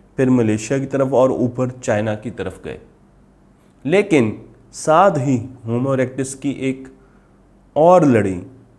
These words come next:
यूरोप की तरफ भी गई। तो कुछ होमो इरेक्टस अफ्रीका में रह गए, कुछ एशिया में चले गए और कुछ यूरोप में चले गए।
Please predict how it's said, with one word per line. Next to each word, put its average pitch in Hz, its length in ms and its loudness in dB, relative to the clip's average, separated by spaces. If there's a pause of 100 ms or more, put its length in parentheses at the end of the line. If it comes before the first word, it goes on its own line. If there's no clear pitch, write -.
यूरोप 156 540 2
की 156 80 -2
तरफ 113 300 -4
भी 95 100 -10
गई। 85 160 -16 (1900)
तो 151 100 0
कुछ 196 320 2
होमो 190 240 6
इरेक्टस 175 480 2 (320)
अफ्रीका 139 420 0
में 180 120 4
रह 180 120 6
गए, 180 240 0 (640)
कुछ 165 320 0
एशिया 135 320 2
में 185 100 4
चले 180 300 2
गए 202 160 -2 (340)
और 165 160 2
कुछ 185 320 -2
यूरोप 127 400 4
में 123 100 -2
चले 90 260 -2
गए। 71 160 -16